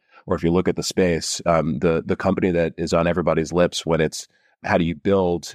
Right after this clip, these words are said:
uh, for this, uh, wave?" is, um, is Kevel. They've done a great job. And this is not a startup. This is a company that launched in twenty twelve of, you know, building the tools, you know, the picks and shovels to, to build commerce media businesses. And, you know, if you go to their site,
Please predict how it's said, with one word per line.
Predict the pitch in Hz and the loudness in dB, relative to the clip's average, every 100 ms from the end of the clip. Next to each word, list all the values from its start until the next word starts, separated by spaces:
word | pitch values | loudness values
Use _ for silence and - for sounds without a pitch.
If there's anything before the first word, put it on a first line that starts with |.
| - | -2
uh, | 82 80 78 | 0 0 -2
for | - 104 95 | -4 0 0
this, | 90 - - - | 0 -2 -8 -4
uh, | 82 78 | 0 0
wave?" | 85 104 80 76 - | 2 2 0 -4 -4
is, | 82 80 | -4 0
um, | 82 78 | 0 0
is | 78 | -4
Kevel. | - 82 73 - _ - | -2 0 0 -6 _ -4
They've | 85 | 0
done | 87 95 | 2 0
a | |
great | 80 85 | 0 -2
job. | 76 87 82 - | 0 0 0 -2
And | 90 | -2
this | 135 185 | 0 2
is | 123 - | -2 -4
not | 76 80 113 117 | -6 -2 0 0
a | 80 | -4
startup. | - 82 87 69 - | -4 0 0 0 -2
This | 95 | -2
is | 107 | 0
a | 87 | 0
company | - 92 80 85 | 0 0 0 0
that | 82 78 - _ _ | 2 0 -2 _ _
launched | 87 90 92 - - | -4 0 0 0 -2
in | 76 | -2
twenty | - 95 127 113 | -2 -2 0 -2
twelve | - 95 78 50 - _ _ _ _ - | -2 0 0 -2 -10 _ _ _ _ 0
of, | 82 78 80 | 2 0 0
you | 107 | -2
know, | 82 | -2
building | 71 95 92 90 | 0 0 2 0
the | 85 | -2
tools, | 90 90 113 127 - | 0 0 0 -2 -4
you | 95 | 0
know, | 85 | 0
the | 80 | 0
picks | 92 - | -2 -4
and | 80 | -2
shovels | 82 80 104 | -2 0 -2
to, | - 87 | -2 -4
to | - 82 | -2 0
build | 85 80 | 0 0
commerce | - 82 76 76 | 0 0 0 0
media | 78 76 | 0 0
businesses. | 71 73 73 - 73 - | 0 -2 -4 0 0 0
And, | 80 78 - | -2 -2 0
you | 90 | 0
know, | |
if | 78 | 0
you | |
go | 82 85 | 0 0
to | 82 | 0
their | 78 | -2
site, | - 82 80 | 0 0 0